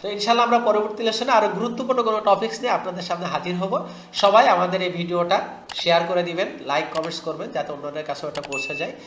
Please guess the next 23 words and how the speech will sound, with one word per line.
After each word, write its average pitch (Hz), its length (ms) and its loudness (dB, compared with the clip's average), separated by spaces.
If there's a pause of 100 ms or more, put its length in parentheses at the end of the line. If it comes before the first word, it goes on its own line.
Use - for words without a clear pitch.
(140)
এটাও 240 200 2
একটা 247 180 0
দাওয়াতি 175 360 6
আমল 156 240 2
হবে 175 200 -2
যদি 156 200 -6
আপনারা 139 300 -4
বেশি 156 260 -12
থেকে 139 160 -12
বেশি 120 320 -12
প্রচার 110 320 -10
করে 92 180 -16
দেন 90 100 -18
ইনশাআল্লাহ। 101 460 -14 (600)
আর 151 140 4
আলহামদুলিল্লাহ, 214 680 4
এখন 202 320 4
আমাদের 180 460 0 (220)
খুব 165 320 -10
কাছে 185 380 4
রমাদান 175 420 4
চলে 180 200 4
আসছে। 160 360 0